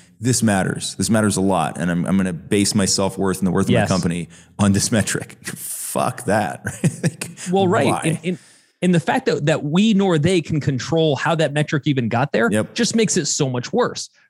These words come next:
Speaker 2: We're
Speaker 1: Yeah.
Speaker 2: trying to calibrate against something that's a constantly moving target that none of us can actually stay on top of, which, you know, kinda is what it is.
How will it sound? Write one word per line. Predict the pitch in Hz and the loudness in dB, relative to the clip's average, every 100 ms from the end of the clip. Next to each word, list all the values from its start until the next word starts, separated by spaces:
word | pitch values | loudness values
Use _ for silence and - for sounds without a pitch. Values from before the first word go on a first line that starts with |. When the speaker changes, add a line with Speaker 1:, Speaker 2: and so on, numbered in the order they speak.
| - | 0
Speaker 2:
We're | 175 | 2
Speaker 1:
Yeah. | 170 | 2
Speaker 2:
trying | 220 214 | 2 2
to | 170 | 2
calibrate | - 214 185 160 - | 2 2 2 0 0
against | 175 180 165 | 2 4 2
something | 190 175 175 | 0 2 0
that's | 156 | 0
a | 147 _ _ | -6 _ _
constantly | - 233 226 208 190 | -2 2 2 0 2
moving | 175 175 160 | 4 4 2
target | - 190 170 135 | 2 2 2 0
that | 143 | 0
none | 147 165 214 | 2 4 2
of | 180 | 0
us | 139 | 0
can | - 127 | 0 -2
actually | 135 151 - 156 143 131 - | 0 -4 -4 0 2 0 -2
stay | - 113 | -4 -2
on | 120 | 0
top | 220 123 107 | 0 0 -2
of, | 87 - _ - | -6 -10 _ -2
which, | 370 - - | -2 0 0
you | |
know, | 277 | 0
kinda | - 285 220 | 0 0 2
is | 170 | 2
what | 165 143 | 2 2
it | |
is. | - - - | 2 0 -8